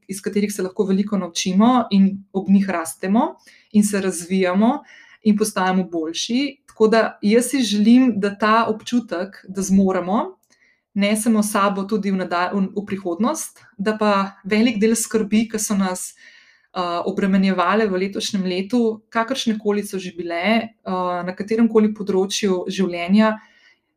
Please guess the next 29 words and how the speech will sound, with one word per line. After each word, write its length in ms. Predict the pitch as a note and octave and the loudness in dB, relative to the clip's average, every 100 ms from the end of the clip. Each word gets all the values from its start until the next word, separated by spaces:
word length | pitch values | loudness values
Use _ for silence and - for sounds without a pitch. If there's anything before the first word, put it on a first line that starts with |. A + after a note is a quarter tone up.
| _ | _
bi 280 | E3+ F3 G#3+ G#3+ | -10 2 4 4
pa 200 | G3 F#3+ | 2 2
rekla, 340 | F#3 F3+ G#3 | 2 0 -4
da 120 | F#3+ | -2
jih 400 | F#3+ F#3 F3+ - - F#3 _ - | 0 0 -2 -8 -18 -20 _ -2
večji 320 | G#3+ A#3+ A#3 G3 | 0 2 0 -2
del 160 | G3+ | -2
pustimo 400 | F#3+ - G3+ F#3+ | -4 -4 0 0
v 160 | E3+ F3 | 0 -4
letošnjem 400 | E3 F3+ F#3 D#3+ | -6 -8 -12 -8
letu, 380 | D3+ D3+ D3+ - | -10 -8 -12 -6
pa 320 | E3 D#3+ D#3+ | -4 -4 -4
gremo 320 | F#3+ F3 F3 | -4 -4 -4
malo 300 | E3+ E3+ E3+ | -6 -4 -4
bolj, 300 | G3 G#3 F#3 F#3 | 0 2 2 0
eh, 600 | _ _ E3+ E3 E3 F3+ | _ _ -4 -2 0 0
lahkotnega 720 | F#3+ - G3 G3+ A#3 G#3 G3 | -2 -2 0 2 4 4 2
koraka 460 | G3+ F#3+ F3 F#3 G3 | 0 2 2 2 -2
naprej. 540 | F3+ - F#3 A3 B3+ - - - _ _ - | -2 -2 0 0 -2 -10 -20 -20 _ _ -2
Eh, 300 | G3 F#3+ F#3+ | 2 2 2
se 120 | G3 | 4
mi 80 | G3 | 4
zdi, 100 | G#3+ | 4
da 120 | G#3+ | 2
to 100 | G#3+ | 0
vsi 200 | G#3 A3+ | 2 2
malo 200 | G3 F#3+ | 2 2
potrebujemo, 920 | G#3 G#3 F3 F3 G3+ G3 F3+ F3 | -4 -6 -6 0 0 2 -2 -4
eh, 40 | E3+ | -6